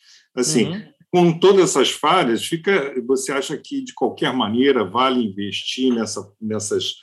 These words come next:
Speaker 1: eh, na prevenção disso, em barreiras, eh, considerando esses, essa, essa classificação aí? Porque é, é, é muito, muito, muito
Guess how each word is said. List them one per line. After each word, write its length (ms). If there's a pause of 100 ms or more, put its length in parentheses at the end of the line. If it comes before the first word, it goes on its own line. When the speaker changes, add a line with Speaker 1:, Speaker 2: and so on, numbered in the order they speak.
(360)
Speaker 1:
eh, 340
na 120
prevenção 680
disso, 800
em 60
barreiras, 1040 (280)
eh, 600 (420)
considerando 800
esses, 600 (260)
essa, 480
essa 280
classificação 920
aí? 140
Porque 600
é, 60
é, 300
é 320
muito, 440 (600)
muito, 600
muito 200